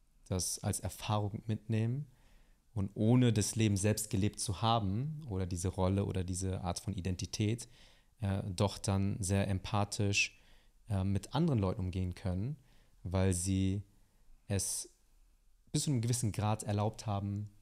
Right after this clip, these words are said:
an sich selbst, ähm, oder, ja, ähm, selbst diesen Prozess irgendwie zu durchlaufen und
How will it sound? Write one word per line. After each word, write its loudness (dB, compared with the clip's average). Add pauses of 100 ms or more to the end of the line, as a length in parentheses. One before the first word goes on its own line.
(200)
an -2
sich -2
selbst, -2 (200)
ähm, -4 (300)
oder, 0 (580)
ja, 0 (1300)
ähm, -4 (920)
selbst 2
diesen -2
Prozess -4
irgendwie -2
zu -6
durchlaufen -2
und -4